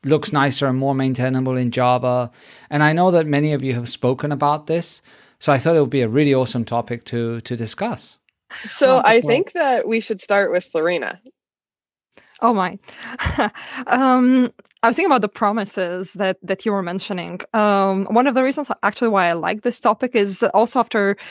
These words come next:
Speaker 3: after seeing, uh, Juan's talk at KotlinConf, but also reading, um, and seeing some of the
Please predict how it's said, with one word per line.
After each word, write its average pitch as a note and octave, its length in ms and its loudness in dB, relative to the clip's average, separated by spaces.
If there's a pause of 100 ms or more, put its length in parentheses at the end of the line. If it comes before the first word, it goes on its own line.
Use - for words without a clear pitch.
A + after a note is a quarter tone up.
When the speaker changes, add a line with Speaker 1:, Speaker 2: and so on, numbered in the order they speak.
(160)
Speaker 3:
after G#3+ 180 -2
seeing, A#3 420 0
uh, G3+ 340 2
Juan's F#3+ 360 0
talk G#3+ 260 2
at G3+ 140 0
KotlinConf, G3 640 0
but F3+ 120 0
also F3+ 320 0
reading, F#3+ 480 -2
um, F#3 680 0
and F#3 160 -4
seeing G#3 380 -2
some G#3+ 180 -4
of F#3+ 120 -2
the F#3+ 180 0